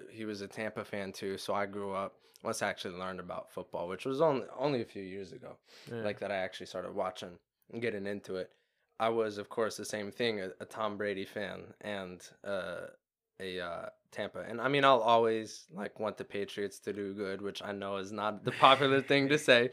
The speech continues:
Speaker 2: <laughs> Right, no.
Speaker 1: But, um, but so it, it was just crazy that of all teams for,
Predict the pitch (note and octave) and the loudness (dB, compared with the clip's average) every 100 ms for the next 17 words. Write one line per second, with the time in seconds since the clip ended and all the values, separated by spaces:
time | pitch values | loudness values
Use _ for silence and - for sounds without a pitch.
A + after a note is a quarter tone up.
0 | - B2+ C3 C3 A#2+ C3 B2+ B2+ C3 C3+ | 0 4 6 4 2 -2 -4 -4 4 10
1 | C3+ C3+ B2+ A#2+ A#2+ - _ _ _ _ | 12 12 8 6 0 -8 _ _ _ _
2 | _ _ _ _ _ _ _ _ _ _ | _ _ _ _ _ _ _ _ _ _
3 | - - C3+ C3 C#3 B2+ A2+ C3 D3 - | -20 0 4 6 8 6 8 6 4 4
4 | C3+ D3 C3 G#2+ - B2 B2 A2 G2 F#2 | 4 4 0 -4 2 4 4 2 -2 0
5 | F#2+ G2 G2 G#2 A2+ A#2 B2 B2 - B2+ | -2 -2 -4 -4 6 8 8 6 0 0
6 | B2 A#2+ - G#2+ G2+ F#2 F2 | 0 -2 -2 0 0 -2 -6